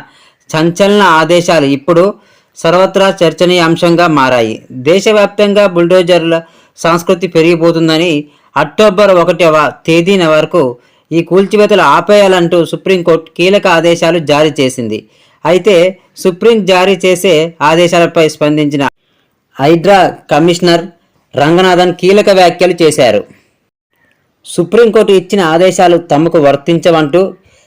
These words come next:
సంచలన వ్యాఖ్యలు చేశారు. ఉత్తరప్రదేశ్లోని నేరస్తులు, నిందితుల ఆస్తులు కూల్చివేతలకు మాత్రమే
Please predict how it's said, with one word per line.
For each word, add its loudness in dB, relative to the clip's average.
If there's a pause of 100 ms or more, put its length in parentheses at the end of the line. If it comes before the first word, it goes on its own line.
సంచలన 0
వ్యాఖ్యలు 0
చేశారు. 0 (1200)
ఉత్తరప్రదేశ్లోని 2 (540)
నేరస్తులు, 2 (200)
నిందితుల 0 (260)
ఆస్తులు -2 (540)
కూల్చివేతలకు 2 (140)
మాత్రమే 0